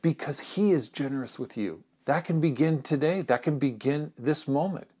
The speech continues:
Allow gratitude to change your heart and to fill you with generosity. Understand this,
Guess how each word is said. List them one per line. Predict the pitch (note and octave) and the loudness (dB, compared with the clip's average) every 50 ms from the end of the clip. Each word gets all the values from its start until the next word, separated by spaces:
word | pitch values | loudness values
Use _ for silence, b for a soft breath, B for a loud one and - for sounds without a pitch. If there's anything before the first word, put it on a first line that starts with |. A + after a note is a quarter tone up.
| _ - - | _ -14 -6
Allow | - A#2 A#2+ A#2 A2+ A#2 A2+ A#2 B2 B2+ C3+ D3+ D#3+ E3+ E3+ b b b b b b _ - _ _ _ | -2 0 0 0 0 0 0 0 2 2 4 2 2 0 -2 b b b b b b _ -20 _ _ _
gratitude | - - C3 C3 B2 A#2+ A#2 A2+ G2 - - - F#2+ E2+ E2+ - _ _ _ _ _ _ | -4 2 2 4 4 4 0 -2 -6 -8 -10 -10 -10 -10 -12 -14 _ _ _ _ _ _
to | - G2 F#2+ | -10 -10 -10
change | _ - - - - - C#3 D#3+ F#3+ G3+ F#3 D#3+ E3+ | _ -6 -6 -6 -4 -2 -2 0 2 0 0 0 0
your | D3+ B2 | -2 -2
heart | - - - - - - _ _ - _ | -2 -6 -12 -12 -12 -16 _ _ -20 _
and | - A#2 G#2+ - | -8 -8 -8 -8
to | G2 | -10
fill | - - - - - G3 F3+ E3+ F#3 F#3 E3+ | -12 -12 -14 -14 -8 0 2 2 4 4 4
you | D#3 C3 A2+ G2+ E2+ E2 E2 - _ _ b b b b b b b | 2 0 -2 -6 -8 -8 -10 -14 _ _ b b b b b b b
with | - F#2 F2 _ | -6 -6 -6 _
generosity. | _ - - A#2 G2+ G2+ G#2 G2+ G#2 G2+ G2+ G2 - - F2+ F2+ F2+ - _ _ _ _ _ _ _ | _ -6 -4 -4 -4 -4 -4 -2 -2 -2 -2 -4 -6 -10 -10 -14 -18 -20 _ _ _ _ _ _ _
Understand | C3+ D#3 D#3 C#3 - - D#3 D3 C#3+ C#3 C3 | 2 2 2 2 2 0 0 2 2 2 4
this, | C#3 A#2+ F#2+ - - | 4 2 2 0 -6